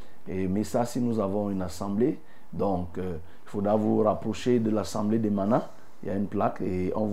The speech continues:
va vous donner précisément le lieu où vous irez en fonction de votre localité. Nous allons prier.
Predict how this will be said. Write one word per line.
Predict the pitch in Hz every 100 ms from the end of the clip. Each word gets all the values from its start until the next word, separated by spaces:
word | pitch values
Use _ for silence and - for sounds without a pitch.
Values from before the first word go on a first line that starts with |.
| 107
va | 107
vous | 104
donner | 104 101 101 117 - - -
précisément | - 120 120 113 113 101 107 107 123 - - - -
le | 95
lieu | 95 101 117
où | - 107
vous | 101 104 104 101 101 92
irez | 90 98 92 - - -
en | 87
fonction | - 95 - 107 107
de | 95 92
votre | 90 95 98 98
localité. | 95 85 95 - 82 - - - - - - -
Nous | 127 131
allons | 113 107
prier. | 95 107 82 -